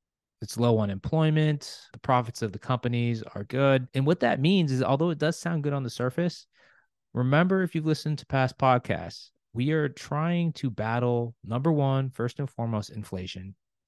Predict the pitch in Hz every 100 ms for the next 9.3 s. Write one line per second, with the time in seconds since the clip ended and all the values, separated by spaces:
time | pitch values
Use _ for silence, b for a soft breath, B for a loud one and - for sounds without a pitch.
0 | - 120 135 139 123 117 110 113 113 120
1 | 110 117 107 - 104 101 98 101 95 -
2 | - - 170 117 113 110 - B B -
3 | - 113 - 131 - 151 - 147 143 -
4 | 180 - - _ 113 120 123 127 123 127
5 | 123 107 98 - 131 - 131 107 131 127
6 | 113 120 131 139 123 123 - - _ _
7 | - _ - - 127 131 - _ _ _
8 | _ - 123 - 131 120 113 - 98 101
9 | 85 90 -